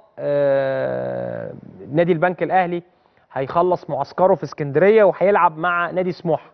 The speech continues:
يعني بكرة البنك الأهلي هيلاعب إمبي، وبعدين بروكسي يوم أربعة، وبعدين يوم خمسة نادي سموحة، وبعدين هينتقل النادي البنك الأهلي إلى معسكر آخر في إسماعيلية، عنده ماتشين وديين هناك مع المقصة ومع الإسماعيلي إن شاء الله.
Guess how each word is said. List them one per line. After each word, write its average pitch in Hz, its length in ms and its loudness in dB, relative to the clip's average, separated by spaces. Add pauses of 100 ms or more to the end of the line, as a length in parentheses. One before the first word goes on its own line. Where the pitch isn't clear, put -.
(120)
يعني 139 320 -6 (580)
بكرة 190 500 2
البنك 160 320 -4
الأهلي 170 220 0
هيلاعب 160 340 0
إمبي، 208 320 -4
وبعدين 156 380 -2
بروكسي 196 460 -2 (360)
يوم 175 160 -2
أربعة، 185 380 2
وبعدين 185 280 -2
يوم 190 140 0
خمسة 180 340 -4
نادي 185 160 -2
سموحة، 220 260 -2
وبعدين 208 320 2
هينتقل 180 580 -2 (560)
النادي 170 240 0
البنك 170 300 0
الأهلي 175 260 0
إلى 147 160 0
معسكر 151 580 0
آخر 165 200 -2
في 147 80 -10
إسماعيلية، 156 640 0 (400)
عنده 156 280 -2
ماتشين 147 360 -2
وديين 156 340 -2
هناك 165 260 -2
مع 139 140 0
المقصة 151 560 0
ومع 151 380 0 (400)
الإسماعيلي 139 680 -2
إن 127 80 -6
شاء 123 240 -2
الله. - 160 -16